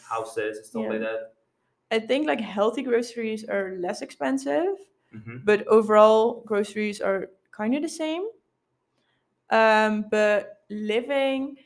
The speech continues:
Speaker 2: if I hear the rates in Flagstaff, I'm shocked. Like, I hear, like, for, like, an apartment, like, eight hundred euros a month, and, like, of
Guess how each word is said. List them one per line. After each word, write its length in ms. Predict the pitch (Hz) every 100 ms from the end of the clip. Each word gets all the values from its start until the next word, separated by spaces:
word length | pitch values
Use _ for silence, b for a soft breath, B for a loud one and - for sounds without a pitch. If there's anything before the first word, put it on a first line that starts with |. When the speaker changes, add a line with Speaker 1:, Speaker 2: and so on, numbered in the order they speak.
| b b -
Speaker 2:
if 160 | 302
I 180 | 349 339
hear 260 | 269 247 262
the 120 | 254
rates 360 | 214 214 220 226
in 100 | 214
Flagstaff, 760 | - 208 202 - 214 214 220 220 - -
I'm 260 | 214 214 214
shocked. 640 | - - 196 196 - - _ _ _ _ _ _ -
Like, 220 | 214 214
I 100 | 220
hear, 220 | 247 233
like, 240 | 226 220 214
for, 260 | - 220 214
like, 180 | 208 220
an 100 | 214
apartment, 520 | 214 214 208 208 208
like, 160 | 208 - 202
eight 160 | 208
hundred 300 | 214 214 208
euros 320 | 202 202 202
a 60 | 202
month, 360 | 202 185 214 214
and, 180 | - 208
like, 180 | - -
of 100 | 190